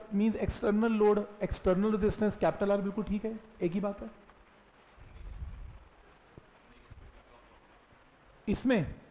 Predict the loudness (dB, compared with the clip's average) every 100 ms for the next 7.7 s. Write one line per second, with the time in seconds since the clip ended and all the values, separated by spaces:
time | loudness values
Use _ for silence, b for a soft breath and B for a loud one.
0 | -20 -4 -2 0 0 0 0 0 -6 -10
1 | -20 -20 -20 -20 -20 -20 -4 2 2 4
2 | 4 2 0 0 0 2 2 2 2 0
3 | -2 -2 -4 -8 -16 -14 -16 -18 -20 -20
4 | -20 -20 -20 -20 -20 -20 -20 -20 -20 -20
5 | _ _ -20 -20 -20 _ _ -20 _ _
6 | -20 _ -20 -20 _ _ _ _ _ -4
7 | 0 2 2 2 -2 -4